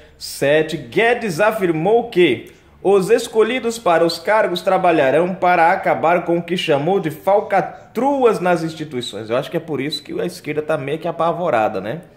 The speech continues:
Acabar com a falcatrua e acabar com a mamada. Controladas pelo governo.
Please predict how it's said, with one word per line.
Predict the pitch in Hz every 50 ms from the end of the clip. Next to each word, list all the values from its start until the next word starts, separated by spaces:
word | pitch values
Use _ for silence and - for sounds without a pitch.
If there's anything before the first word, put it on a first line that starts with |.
| - - - - - - _
Acabar | - - 113 110 104 131 135
com | - 131
a | 123
falcatrua | 127 - 113 110 113 - 143 147 - - 165 180 190 185 185 175 165 143
e | 131
acabar | 123 123 - 120 107 101 104 92 -
com | - 95
a | 92
mamada. | 110 127 135 139 151 156 156 156 156 147 139 143 139 139 - - - - - - - - - - - - - - _ _ - - - _ _ - _ _ _ -
Controladas | - 208 254 285 - - 247 226 196 196 208 226 - 226 214 - -
pelo | - - 214 220 220 214
governo. | 185 208 220 196 143 120 117 123 110 101 95 90 101 113 -